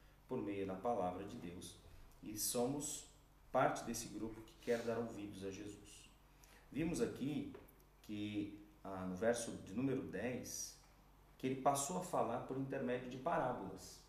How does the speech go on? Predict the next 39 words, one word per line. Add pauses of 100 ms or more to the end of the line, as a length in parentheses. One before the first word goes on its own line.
(300)
que
eram
histórias, (560)
é, (120)
comparações
que
ele
fazia
entre
o
reino
dos
céus (320)
e
coisas
da
vida
real.
Ou,
na
verdade,
ele
comparava
coisas
da
vida
real (200)
com
o
reino
dos
céus, (340)
para
trazer,
então, (440)
uma
mensagem,
um
significado